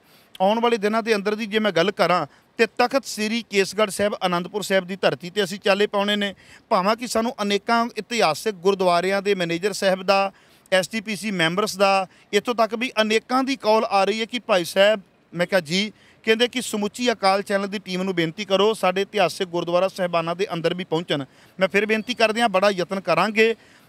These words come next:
ਕੋਸ਼ਿਸ਼ ਕਰਾਂਗੇ ਵੀ ਥਾਂ ਥਾਂ 'ਤੇ ਜਿੱਥੇ ਸਾਡੇ ਕੋਲ ਪਹੁੰਚਿਆ ਜਾਂਦਾ ਅਸੀਂ ਪਹੁੰਚੀਏ, ਜ਼ਰੂਰ ਪਹੁੰਚੀਏ, ਕਿਉਂਕਿ ਇੱਕ ਵਕਤ ਦੀ ਸੇਵਾ ਹੈ ਤੇ ਮੇਰੇ ਖਿਆਲ ਦੇ ਵਿੱਚ ਇਹਨਾਂ ਦਿਨਾਂ ਵਿੱਚ ਇਸ ਤੋਂ ਵੱਡੀ ਕੀ ਸੇਵਾ ਹੋ ਸਕਦੀ ਹੈ।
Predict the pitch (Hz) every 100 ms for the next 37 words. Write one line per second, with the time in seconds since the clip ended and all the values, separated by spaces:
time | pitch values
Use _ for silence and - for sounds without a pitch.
0 | _ 220 214 285 - 233 214 220 226 247
1 | 180 180 180 208 220 180 180 220 - 180
2 | 190 196 185 190 190 208 175 175 190 -
3 | 165 202 175 180 190 185 165 196 185 170
4 | 175 175 139 - _ - - 226 254 254
5 | 247 151 180 247 233 247 - 185 196 214
6 | 220 220 208 _ _ - 220 214 233 214
7 | 214 226 220 254 214 233 190 202 220 220
8 | 196 - 208 180 196 220 175 185 190 175
9 | 170 170 180 202